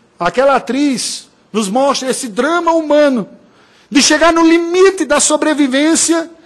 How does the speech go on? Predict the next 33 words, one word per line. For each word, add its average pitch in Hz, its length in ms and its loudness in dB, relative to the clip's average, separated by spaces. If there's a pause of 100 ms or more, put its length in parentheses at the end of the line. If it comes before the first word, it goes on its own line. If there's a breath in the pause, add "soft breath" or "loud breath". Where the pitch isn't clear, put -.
(240 loud breath)
e 311 140 2
como 370 340 2
essas 320 340 0
situações 320 840 0
dos 277 220 -2
limites 302 580 0
da 294 160 0
vida, 294 360 -2
das 220 200 -2
possibilidades 311 880 0
que 285 80 -2
a 254 80 2
vida 330 240 -2
nos 277 180 -6
apresenta, 285 800 0 (220 loud breath)
acabam 330 520 4
proporcionando 311 920 0
um 277 60 -6
cenário 311 680 2 (200 loud breath)
para 302 220 4
que 311 140 0
o 330 80 2
verdadeiro 311 720 2
eu, 311 300 4
aquele 330 340 0
que 320 80 -4
estava 302 300 0
escondido 330 640 0
pelas 311 340 2
boas 359 440 4
circunstâncias 311 760 -4
da 285 200 2
vida, 339 280 2